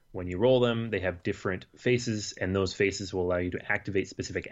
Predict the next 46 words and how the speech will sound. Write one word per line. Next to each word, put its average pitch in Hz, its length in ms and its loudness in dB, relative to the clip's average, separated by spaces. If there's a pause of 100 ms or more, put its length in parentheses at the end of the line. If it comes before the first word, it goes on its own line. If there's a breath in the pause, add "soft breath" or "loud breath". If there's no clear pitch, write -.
actions. 139 500 -2
So 98 180 4
it's 95 140 0
not, 95 280 0 (160)
you're 104 100 0
not 90 120 -2
rolling 85 240 -6
necessarily 87 440 -2
just 90 160 2
numbers, 131 420 6
although 92 160 4
the 92 100 -2
combat 90 400 0
does 90 180 4
come 90 180 -2
down 85 200 0
to 87 80 -6
rolling 87 240 0
numbers 90 320 2
based 90 260 -2
on 87 100 -4
certain 95 240 -2
things 101 220 0
that 95 100 -4
you 101 60 -2
have. 113 360 0 (380 soft breath)
But 95 340 2
they 101 120 6
allow 98 180 6
you 95 200 2
to 92 260 -4
move 92 200 0
armies 117 460 0
or 87 80 -8
characters 120 500 0
or 92 60 -4
recruit 110 340 0
new 117 120 -4
troops - 340 -2
or 101 80 4
advance 98 280 0
political 131 400 2
tracks 92 420 -2
and 87 80 -8
hopefully 95 320 0
recruit, 101 500 2